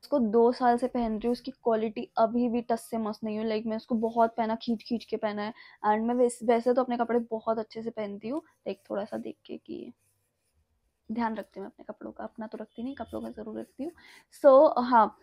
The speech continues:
मैं उसको बहुत अच्छे से, like, पहनती हूँ, लेकिन still उसकी क्वालिटी genuinely अच्छी है। नहीं तो अभी तक दो साल में उसको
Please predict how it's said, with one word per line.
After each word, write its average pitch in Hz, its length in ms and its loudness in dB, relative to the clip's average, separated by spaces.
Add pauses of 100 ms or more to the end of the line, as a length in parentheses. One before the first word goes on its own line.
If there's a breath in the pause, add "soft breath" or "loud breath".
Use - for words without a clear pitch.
(140)
मैं 240 80 2
उसको 254 160 0
बहुत 233 240 2
अच्छे 233 200 -4
से, 240 100 0
like, 226 200 2
पहनती 220 300 -2
हूँ, 269 40 0
लेकिन 277 240 0
still 269 320 0
उसकी 247 220 -4
क्वालिटी 220 500 2
genuinely 226 520 0
अच्छी 226 200 -2
है। 226 60 0
नहीं 220 120 -6
तो 226 100 -2
अभी 214 160 0
तक 233 100 -4 (120)
दो 208 80 -2
साल 214 220 -4
में 208 80 -6
उसको 226 240 -6